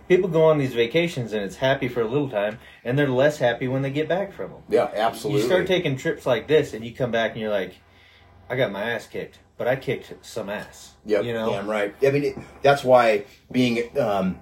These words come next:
Speaker 2: a man of the wilderness, you know, or a woman of the wilderness, if you're a woman listening to this podcast, um, it's,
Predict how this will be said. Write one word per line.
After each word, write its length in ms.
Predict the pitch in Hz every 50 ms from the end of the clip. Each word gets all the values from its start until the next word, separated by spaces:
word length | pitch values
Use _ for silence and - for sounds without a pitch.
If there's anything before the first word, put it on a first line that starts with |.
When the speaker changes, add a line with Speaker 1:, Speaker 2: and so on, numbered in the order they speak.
| -
Speaker 2:
a 60 | 107
man 240 | 107 101 104 104 107
of 60 | 107
the 60 | 98 95
wilderness, 640 | 98 98 101 104 101 95 95 92 90 - - - - - - - - _ _ -
you 100 | 104 98
know, 100 | 92 95
or 160 | 110 127 120
a 40 | 95
woman 200 | 90 101 104 98
of 40 | 90
the 80 | 82 82
wilderness, 420 | 82 82 80 82 87 95 95 -
if 80 | - -
you're 220 | 80 80 85 85
a 100 | 85 85
woman 240 | - - 95 92 90
listening 360 | 90 87 - - 95 95 92
to 40 | 90
this 120 | 90 87
podcast, 560 | - - 95 95 95 - 110 107 113 123 - - - - - - -
um, 380 | - 127 131 131 131 127 131 131 - - -
it's, 400 | 156 139 135 - - - -